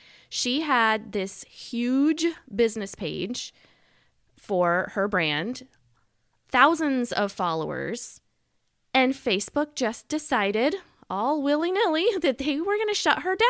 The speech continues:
down. And she is still in the appeals process to get that page,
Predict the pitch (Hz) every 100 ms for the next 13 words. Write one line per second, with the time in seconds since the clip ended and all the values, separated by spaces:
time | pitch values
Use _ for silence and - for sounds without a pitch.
0 | 494 202 - - - 330 - 453 339 -
1 | - - - 320 294 165 - - _ _
2 | - 254 247 208 - 208 196 - - 160
3 | - 165 - - 185 180 185 - - 170
4 | 151 - -